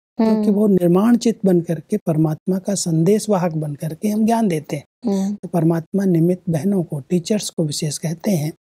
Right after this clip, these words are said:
Speaker 1: निमित्त शब्द की स्मृति आपको रहनी चाहिए, इससे बहुत प्राप्तियां हैं।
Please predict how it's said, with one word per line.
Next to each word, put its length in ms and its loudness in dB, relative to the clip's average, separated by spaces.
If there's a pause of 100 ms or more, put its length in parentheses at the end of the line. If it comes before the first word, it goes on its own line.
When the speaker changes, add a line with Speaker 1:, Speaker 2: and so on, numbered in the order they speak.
(280)
Speaker 1:
निमित्त 420 4
शब्द 380 -2
की 260 -2
स्मृति 560 -2
आपको 420 -4
रहनी 320 4
चाहिए, 460 0 (100)
इससे 240 -4
बहुत 440 -4
प्राप्तियां 480 -2
हैं। 180 -14